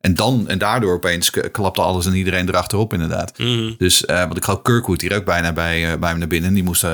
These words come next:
Speaker 1: die moest er, die moest er rechts omheen. Dus het was toch gewoon totale chaos. Maar ja, dan moet je voor mij, vooral als award zijn, dan moet je gewoon even je hoofd gebruiken in plaats van inderdaad als zo'n dolderiest, eh, eh,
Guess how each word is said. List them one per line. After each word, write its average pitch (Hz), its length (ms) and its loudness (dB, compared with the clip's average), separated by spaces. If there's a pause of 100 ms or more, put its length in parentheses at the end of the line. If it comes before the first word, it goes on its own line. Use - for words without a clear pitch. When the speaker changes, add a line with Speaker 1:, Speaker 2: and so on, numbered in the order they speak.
(120)
Speaker 1:
die 87 100 -4
moest 90 180 -2
er, 87 160 2
die 92 100 0
moest 95 140 2
er 101 80 4
rechts 104 200 2
omheen. 80 300 -4
Dus 92 160 -2 (260)
het 98 120 -2
was 127 140 2
toch 104 140 0
gewoon 104 140 0
totale 92 360 0
chaos. 80 480 -2
Maar 87 120 0
ja, 82 120 0
dan 92 200 -2
moet 92 180 -2
je 90 100 -4
voor 85 160 -4
mij, 87 300 0
vooral 90 220 0
als 82 120 0
award 85 340 -2
zijn, 80 140 -2
dan 82 80 -4
moet 85 140 -2
je - 40 -2
gewoon 101 160 -2
even 95 140 -2
je 87 80 0
hoofd 90 220 0
gebruiken 80 440 -4
in 78 60 -8
plaats 80 240 -2
van 82 80 -4
inderdaad 82 280 -4
als - 80 -2
zo'n 85 180 -2
dolderiest, 85 680 -2
eh, 85 580 -2
eh, 82 80 -6